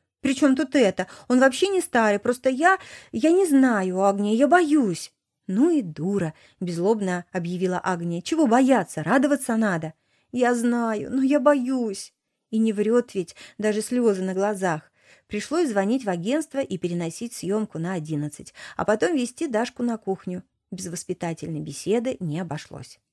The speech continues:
Чего ты боишься? А вдруг он не обрадуется? Хм, могла бы она ляпнуть более абсурдную вещь? Вряд ли. Мало того, что Вадим любит ее,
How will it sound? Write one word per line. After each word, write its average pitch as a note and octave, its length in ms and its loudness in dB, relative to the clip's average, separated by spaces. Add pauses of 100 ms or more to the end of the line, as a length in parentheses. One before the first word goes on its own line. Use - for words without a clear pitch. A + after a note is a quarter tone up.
(560)
Чего G3+ 240 -2
ты B3 180 -4
боишься? F#3+ 600 -6 (420)
А G#3+ 100 -6
вдруг C#4 280 -6
он A#3 80 0
не A3+ 100 2
обрадуется? F3+ 720 -4 (420)
Хм, G3+ 220 0 (480)
могла G#3 300 -2
бы G3+ 100 0
она G3+ 160 0
ляпнуть G#3 420 -2 (240)
более G#3 280 0
абсурдную G#3+ 500 -2
вещь? G3 340 -4 (200)
Вряд F#3+ 440 0
ли. E3 180 -6 (540)
Мало B3+ 240 4
того, A#3+ 220 2
что A3+ 160 -6
Вадим G#3+ 320 0
любит A#3 480 2
ее, E3+ 300 -6